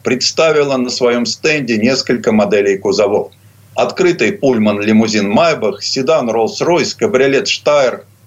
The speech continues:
и спортивный «Мерседес». Последний особенно интересен тем, что демонстрирует попытку построить обтекаемый автомобиль, отвечающий требованиям аэродинамики.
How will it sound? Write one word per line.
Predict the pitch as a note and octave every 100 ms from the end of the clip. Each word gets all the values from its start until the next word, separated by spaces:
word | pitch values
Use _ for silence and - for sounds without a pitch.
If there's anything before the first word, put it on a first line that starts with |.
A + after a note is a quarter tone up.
| -
и | F#3
спортивный | - B2 G2 B2 A2 G#2+
«Мерседес». | G#2 G#2 A#2 F#2+ E2+ - - - - - -
Последний | G3+ - G3 E3+ A2 E2+ - _
особенно | A#2 - D#3 B2 B2
интересен | B2 B2+ C3+ B2+ A#2+ A2
тем, | - D3+ A#2
что | - - A2
демонстрирует | B2+ C3 B2+ - D3 D#3+ C3+ C3 -
попытку | A#2 D3 C#3 B2+
построить | G#2 A2+ - C#3 C#3+ C3 A2 -
обтекаемый | - A2 - C3 C#3+ D3 C#3 A#2+ A#2
автомобиль, | G#2+ - F#2+ A2+ A2 D#3 - - - - -
отвечающий | B2 B2 D3 - E3 D3 - C3
требованиям | - C3 C#3 A2+ A2+ A2+ A2 A2 -
аэродинамики. | G2+ G2 G2 F#2+ F#2+ G2+ E2 D#2 -